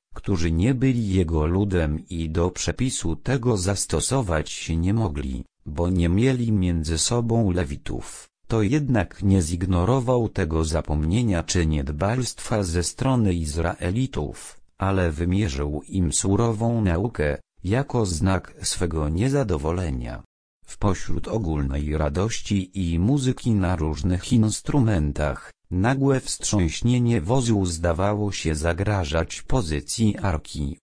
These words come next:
tak, że Oza wyciągnął rękę swoją, aby ją podtrzymać, lecz natychmiast został urażony śmiercią.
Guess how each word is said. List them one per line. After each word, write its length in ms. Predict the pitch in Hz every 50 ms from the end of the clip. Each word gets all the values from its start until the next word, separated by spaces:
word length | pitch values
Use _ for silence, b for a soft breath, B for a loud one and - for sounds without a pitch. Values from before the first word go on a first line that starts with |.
| _ _ _
tak, 380 | - 147 131 104 - - - - - b b b
że 240 | - 87 104 101 82
Oza 320 | 80 71 71 92 113 110
wyciągnął 760 | 95 120 - - - 92 78 65 64 67 80 87 87 82 80
rękę 420 | 92 92 90 85 82 - 98 95
swoją, 720 | - - - - - - 78 69 65 64 62 62 62 58 - _ _ _
aby 380 | - - 104 98 98 110 107 104
ją 280 | 98 95 90 87 82
podtrzymać, 960 | 78 - 95 90 - - - - - 147 151 135 101 78 73 - - - - - _ _ _ -
lecz 340 | 95 101 98 95 - - -
natychmiast 880 | 120 139 139 - - - - - 120 127 131 123 120 - - - - 71 76
został 520 | 78 95 104 107 - - - 104 98 95
urażony 540 | 85 85 82 82 80 - 76 67 65 69 71
śmiercią. 840 | - - - - 73 62 58 - - - - 78 73 65 64 60